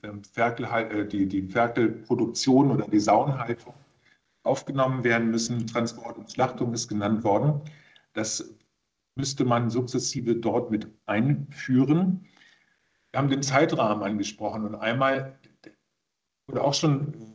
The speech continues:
gesagt, ähm, wenn ich einen Stall neu bauen muss, dann mache ich das nur, also da brauche ich erstmal Baugenehmigung, ähm, da brauche ich die Finanzierung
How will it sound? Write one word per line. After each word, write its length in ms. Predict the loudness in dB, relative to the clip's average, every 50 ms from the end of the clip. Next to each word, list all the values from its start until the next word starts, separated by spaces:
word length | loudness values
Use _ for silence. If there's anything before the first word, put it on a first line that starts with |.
| -14
gesagt, 580 | -12 -4 0 2 4 4 2 2 -2 -10 -18 -20 _ _ _ _
ähm, 400 | -10 -8 -6 -4 -6 -6 -8 -10 -16 _ _ _ _ _ _ _ _ _ _ _
wenn 140 | -2 -2 0
ich 140 | 0 0 0
einen 160 | 0 2 0
Stall 520 | 0 2 2 4 4 4 4 2 0 -4 -10 -12 -4
neu 260 | 0 4 6 6 6
bauen 420 | 6 4 2 2 0 -2 -4 -8 -12
muss, 380 | -12 -10 -10 -10 -10 -12 -16 _ _ _ _ _ _ _ _ _ _ _ _ _ -6
dann 200 | -4 -4 -2 -2
mache 180 | -2 -2 -2
ich 40 | -2
das 220 | -2 -4 -6 -4 -2
nur, 580 | 0 2 4 4 4 4 2 0 -2 -6 -10 -14 _ _
also 160 | -18 -16 -10 -8
da 80 | -8
brauche 200 | -4 0 0 0
ich 40 | 0
erstmal 240 | -2 -2 -2 0 2
Baugenehmigung, 1040 | 4 4 4 4 4 2 2 2 2 2 2 2 2 2 2 2 2 0 -2 -4 -6 -8 -8 -4
ähm, 320 | -2 0 0 0 0 -2
da 80 | -2 -4
brauche 240 | -2 0 0 0 0
ich 140 | 0 -2
die 100 | -6 -8
Finanzierung 1000 | -6 -4 -2 -2 -2 -2 -2 -4 -2 2 4 4 4 4 4 2 2 2 -2 -8